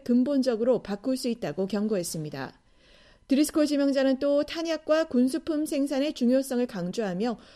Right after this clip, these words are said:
우크라이나 전쟁으로부터 교훈을 얻어 중국과 같은 위협에 대응하는 데 준비될 수 있도록 하겠다고 말했습니다.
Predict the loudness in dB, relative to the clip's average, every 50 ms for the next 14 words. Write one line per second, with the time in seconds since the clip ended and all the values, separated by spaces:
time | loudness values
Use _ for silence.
0 | -20 _ _ -4 -2 0 0 2 2 2 2 2 0 0 2 2 2 2 2 2
1 | 2 2 2 2 0 0 0 0 0 2 4 4 4 6 4 4 4 2 2 0
2 | -2 -4 -6 -8 -12 _ _ _ _ -4 0 2 4 4 4 4 4 2 2 0
3 | 2 2 2 4 4 4 4 4 4 4 4 4 2 2 2 2 0 0 0 -2
4 | -2 0 0 0 0 0 -2 0 0 2 2 2 2 2 2 2 2 2 -2 -4
5 | -4 -2 0 2 2 2 2 0 -2 -2 -2 -2 -4 -6 -4 0 0 2 2 2
6 | 0 -2 -4 -6 -6 -6 -8 -8 -10 -10 -10 -12